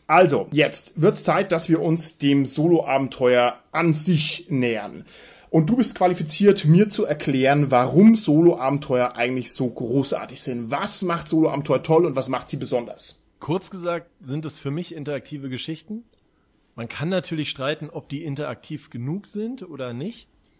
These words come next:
Speaker 2: Ich find's auch schwierig, das Solo-Abenteuer direkt mit einem Gruppenabenteuer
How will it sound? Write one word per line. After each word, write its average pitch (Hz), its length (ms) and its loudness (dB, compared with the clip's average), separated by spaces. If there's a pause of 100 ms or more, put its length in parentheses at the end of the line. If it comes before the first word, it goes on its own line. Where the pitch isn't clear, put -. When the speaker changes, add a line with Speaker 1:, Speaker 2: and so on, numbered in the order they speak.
(220)
Speaker 2:
Ich - 180 -10
find's 190 260 -4
auch 160 140 -6
schwierig, 190 720 -8 (180)
das 139 220 -10
Solo-Abenteuer 156 840 -6
direkt 151 420 -8
mit 123 140 -12
einem 120 240 -8
Gruppenabenteuer 185 1200 -10